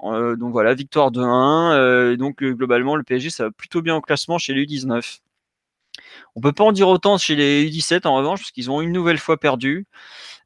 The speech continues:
Euh, la situation est quand même assez grave. Ils perdent quatre deux à Valenciennes. Bon, alors Valenciennes était un bon centre de formation, hein, faut le rappeler, mais globalement, ça montre que,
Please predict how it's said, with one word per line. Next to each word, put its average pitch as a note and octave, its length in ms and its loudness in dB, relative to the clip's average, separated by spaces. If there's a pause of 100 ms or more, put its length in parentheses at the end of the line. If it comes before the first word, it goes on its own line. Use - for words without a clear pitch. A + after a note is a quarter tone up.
Euh, C3 400 6
la B2 120 4
situation D#3+ 440 -6
est C#3 80 -4
quand C3+ 120 -6
même C3+ 100 -6
assez C3 240 -6
grave. E3 300 0
Ils C3 180 -10
perdent C3+ 580 2
quatre D#3+ 220 2
deux F3+ 180 4
à E3 60 6
Valenciennes. D3+ 540 0
Bon, B2+ 100 -2
alors A#2+ 120 -2
Valenciennes C3 400 -2
était A#2 120 -10
un A#2+ 100 -4
bon C3+ 200 -8
centre C#3 180 -8
de C3+ 60 -4
formation, C#3 480 -2
hein, A#2+ 40 -4
faut - 120 -10
le B2 80 -4
rappeler, C3 260 -2
mais C3 100 -2
globalement, C3 460 0
ça A2+ 240 -6
montre C3 380 -8
que, A2+ 580 -4